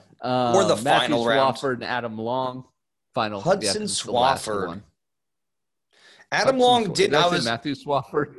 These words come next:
Speaker 1: <laughs>
Speaker 2: Adam Long, Ad-, Adam Long, Adam Long came into it with a two-shot lead, and he did not finish well.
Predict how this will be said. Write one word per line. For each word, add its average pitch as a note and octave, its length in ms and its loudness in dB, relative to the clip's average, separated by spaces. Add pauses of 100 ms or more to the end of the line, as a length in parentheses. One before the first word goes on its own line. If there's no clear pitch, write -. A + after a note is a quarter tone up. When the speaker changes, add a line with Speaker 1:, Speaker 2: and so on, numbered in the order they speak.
Speaker 1:
<laughs> - 100 -14
Speaker 2:
Adam G#3 260 2
Long, G3 280 0 (260)
Ad-, F#3 380 -2 (200)
Adam G3 340 0
Long, F3+ 480 2 (400)
Adam G#3+ 200 0
Long A3 180 2
came F#3+ 220 0
into F#3 320 0
it D#3+ 40 0
with D3+ 160 -2
a C3+ 60 -2
two-shot D3+ 500 0
lead, C#3 320 0
and A2 100 -12
he D3+ 220 -6
did B2 180 -4
not C3+ 420 -2
finish C3 440 -6
well. D#2+ 380 -14